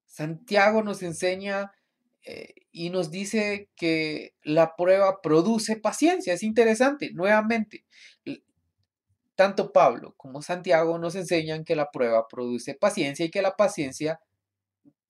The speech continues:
da un resultado perfecto. Y lo que pretende la prueba en nosotros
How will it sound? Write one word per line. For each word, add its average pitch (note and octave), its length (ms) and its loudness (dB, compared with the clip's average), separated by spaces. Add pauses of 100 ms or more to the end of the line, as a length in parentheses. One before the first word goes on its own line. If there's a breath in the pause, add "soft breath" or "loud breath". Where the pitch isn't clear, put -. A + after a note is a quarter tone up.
da C3+ 380 2
un C#3 500 -8
resultado B2 680 -2
perfecto. F3+ 560 2 (2750)
Y E3 140 -4
lo F#3+ 140 0
que F3+ 140 0
pretende E3+ 920 -2 (1080)
la C#3+ 540 2 (460 soft breath)
prueba F3 540 6
en D#3+ 160 -4
nosotros E3 760 -4